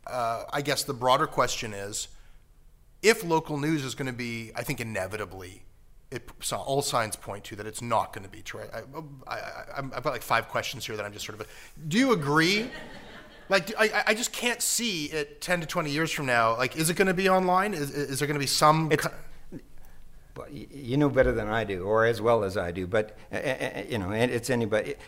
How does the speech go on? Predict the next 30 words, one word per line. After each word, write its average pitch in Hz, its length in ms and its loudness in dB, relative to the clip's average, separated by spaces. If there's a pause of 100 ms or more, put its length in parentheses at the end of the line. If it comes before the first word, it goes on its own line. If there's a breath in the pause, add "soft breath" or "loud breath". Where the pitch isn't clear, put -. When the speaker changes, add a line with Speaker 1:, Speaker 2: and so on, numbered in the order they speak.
Speaker 2:
it's 151 140 2
all 175 160 6
coming 104 320 -4
together. 85 440 -2
It, 147 140 2
it, 160 300 -4
it, 160 160 -4
it's 147 200 -4
all 160 200 0
content. 139 600 -6 (200 soft breath)
Speaker 1:
Yeah. 120 240 6
Speaker 2:
And, 135 260 2
and 131 180 -2
people 151 280 0
are 127 60 4
consuming 123 540 -2
more 120 300 4
content 120 560 -4
than 104 140 -6
ever 110 220 -4
before. 101 580 -4
Con-, 139 200 -2
people 131 240 -2
are 110 40 2
consuming 113 400 -2
more 101 160 -2
television 95 600 -8
than 92 160 -4
ever 87 160 -8
before, 87 400 -6